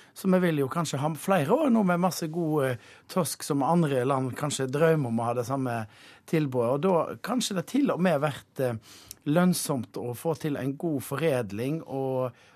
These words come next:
arbeidsplasser på å lage spennende produkter av denne, denne fisken når prisen er slik som det er, og,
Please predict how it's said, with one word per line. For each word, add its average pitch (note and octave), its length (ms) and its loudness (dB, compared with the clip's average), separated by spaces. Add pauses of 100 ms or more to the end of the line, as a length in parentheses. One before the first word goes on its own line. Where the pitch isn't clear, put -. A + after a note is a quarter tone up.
(120)
arbeidsplasser C3+ 760 0
på C3 160 -4
å B2+ 60 0
lage C#3 220 0
spennende C3 400 -2
produkter C3 520 -4
av G2+ 80 -4
denne, G2+ 200 -4 (400)
denne A2+ 200 -6
fisken A3+ 420 -4
når F3 440 -2 (140)
prisen D#3 320 -2
er B2+ 80 0
slik B2 200 -6
som B2+ 120 -4
det B2+ 120 0
er, B2 100 0
og, A2+ 100 -6